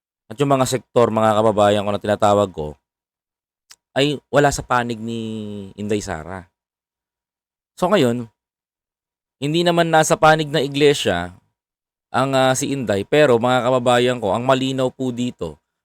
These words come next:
para sa akin, ang malinaw dito, ah, gumigit na lang ang iglesia. Pero nagtatago si Sara.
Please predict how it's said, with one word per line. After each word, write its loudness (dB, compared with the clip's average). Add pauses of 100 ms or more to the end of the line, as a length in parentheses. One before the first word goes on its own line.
para 2
sa 0
akin, -4
ang -4
malinaw -2
dito, -2
ah, -4 (1600)
gumigit 0
na 0
lang 2
ang -4
iglesia. -6 (380)
Pero 2 (480)
nagtatago 2
si -6
Sara. 0